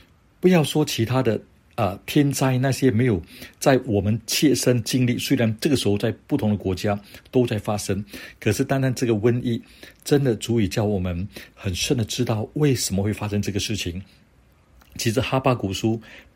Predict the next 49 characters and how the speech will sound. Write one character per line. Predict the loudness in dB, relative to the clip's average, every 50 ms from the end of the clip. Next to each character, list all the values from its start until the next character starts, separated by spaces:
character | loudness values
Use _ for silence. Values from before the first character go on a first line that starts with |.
| _ -6 -2
已 | 0 0
经 | 2 2 2
把 | 0 -2 -2
答 | -2 -2
案 | 0 0 0
说 | 0 0 -2 -2
了 | -2 -4
出 | -6 -6 -6
来。 | -6 -8 -10 -14 -18 -20 -20 -20 -6 0
当 | 2 2
我 | 4
们 | 2 2
再 | 2 2 0 0
看 | 0 0 -2
西 | -2 0 0 0 0
番 | 0 0 -2 -2
雅 | -2 -2
书 | -2 -2 -2 -2
的 | -2 -2
时 | -4 -4 -2
候， | 0 0 -2 -2 -4 -14 -20 -20 -20 -20 -6
其 | -2 0 0
实 | 2 0
西 | 0 0 -2 0
番 | 0 0
雅 | 0 -2 -2
书 | -2 -2 0 0 0 -2 -6 -12 -20 _ _
更 | 4 6 6 6 4 0
进 | 0 0 2
一 | 0
步 | 0 0 -2 -2
的 | -2
把 | -2 -2 -2 -4 -4 -4 -10 -18 -20 _ -4
整 | -2 0 0 0 2
个 | 2 2
世 | 4 2 2 2 2 2
代 | 2 0 -2 -2 -4 -8 -14 -20 -6 0
跟 | 2 4 4 4 0 -4 -4
接 | 2 6 8 8 8
下 | 6 4 2 0
来 | 0 0
要 | 0 -2
发 | -2 -2 -4 -4
生 | -2 -2
的 | -4 -4
事 | -4 -6 -6
情， | -6 -6 -8 -8 -10 -12 -16 -20 -20 -20 _ -6
其 | -2 -2
实 | 0 2 2 2 2